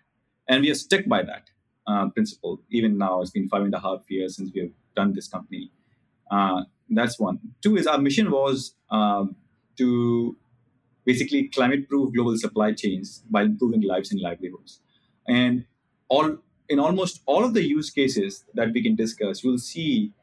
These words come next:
there's a direct and indirect impact on lives and livelihoods, uh, of people in the supply chain, uh, for these companies. Um, so there's never been, like, any conflict, like, "Okay, are we only going to work with corporations and what will happen to the farmers?" Now,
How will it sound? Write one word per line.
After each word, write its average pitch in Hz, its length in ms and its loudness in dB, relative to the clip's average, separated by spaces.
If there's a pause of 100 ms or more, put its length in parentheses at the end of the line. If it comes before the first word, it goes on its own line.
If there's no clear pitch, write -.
(200)
there's 123 140 2
a 123 40 2
direct 135 340 2
and 131 120 2
indirect 120 400 0
impact 113 520 0
on 104 180 0
lives 101 300 0
and 95 120 0
livelihoods, 95 580 -6 (340)
uh, 98 120 -2
of 110 180 0
people 113 240 -2
in 107 80 4
the 98 60 -2
supply 95 300 -4
chain, - 260 -14 (200)
uh, 92 360 -2 (100)
for 98 120 -4
these 95 160 -4
companies. - 520 -14 (480)
Um, 101 460 2 (240)
so 127 100 0
there's 135 380 2 (360)
never 135 260 2
been, 151 180 2
like, 127 220 2
any 117 180 0
conflict, 113 360 0
like, 104 180 2
"Okay, 107 180 0
are 101 80 0
we 104 220 2 (360)
only 127 180 4
going 131 120 0
to 127 80 2
work 127 240 0
with 120 160 2
corporations 117 520 0
and 107 80 2
what 104 120 2
will 101 160 2
happen 98 240 0
to 98 80 0
the 95 160 -4
farmers?" - 260 -8
Now, 127 260 2